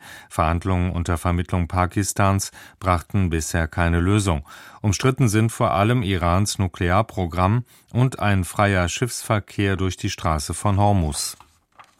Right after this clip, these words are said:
uno-Generalsekretär Guterres hat einen Angriff auf Gebäude in Luhansk verurteilt, das nach russischen Angaben als Studierendenwohnheim genutzt worden sein soll.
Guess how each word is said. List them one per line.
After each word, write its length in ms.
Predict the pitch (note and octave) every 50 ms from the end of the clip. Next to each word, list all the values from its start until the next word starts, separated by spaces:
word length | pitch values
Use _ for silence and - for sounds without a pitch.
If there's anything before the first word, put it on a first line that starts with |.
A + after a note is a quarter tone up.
| _ - - - - - - - - - -
uno-Generalsekretär 1300 | A#2 A#2+ C3 C#3 C3+ A#2+ A#2+ A#2 A#2+ A2+ G#2 G#2+ A2 A#2+ A#2 A2+ B2 A#2 - - A#2 A2 - B2 A2+ A2
Guterres 800 | G2+ G2+ A2 G#2 - - C3+ C#3+ B2+ G#2 E2+ D#2+ D#2+ - - -
hat 180 | F#2+ F2+ E2 -
einen 380 | - F2+ F2+ F2+ F#2 F#2 F#2 -
Angriff 520 | - F2+ G#2 A#2+ A2+ G#2 A2+ A2+ A2 -
auf 280 | - E2+ F2+ E2+ - -
Gebäude 480 | G#2 D#2+ D#2 F2 F2+ G2+ G#2+ G#2+ A2+
in 160 | C#2+ F#2+ G2
Luhansk 800 | F#2 F2 F2 D#2+ D#2 F2 G2+ A2 A2 G#2 F2+ - - - - -
verurteilt, 800 | - - - G2 F2 - F2 F2+ F2+ E2 - G2 F#2+ G#2 G2+ - - - - - - - - - - - -
das 280 | - F#2 F2 E2+ -
nach 260 | - F#2 F2 E2+ E2 -
russischen 460 | G2 G2+ G2 - G2+ - - A2 -
Angaben 580 | F2+ F#2 G2+ G2 F#2+ F#2+ F#2+ F#2+ F#2+ G2+ G2
als 300 | F#2 - F2 F2+ F2+ F2
Studierendenwohnheim 1500 | - - - G2 F2 F#2+ A2 B2 A#2 A2+ G#2+ F#2+ E2+ E2 E2 D#2 D#2 D2+ D2+ D#2 D#2 E2 E2 D#2+ D2 D2+ D#2 D#2 D#2 D2
genutzt 460 | D#2 D2+ D#2 E2 D#2+ - - - -
worden 300 | E2+ E2 D#2+ D#2 D#2+ D#2+
sein 300 | D2+ E2 D#2 D#2 D#2 D#2
soll. 460 | D2 D2 D#2+ E2+ D#2 D2+ C#2 C2+ D2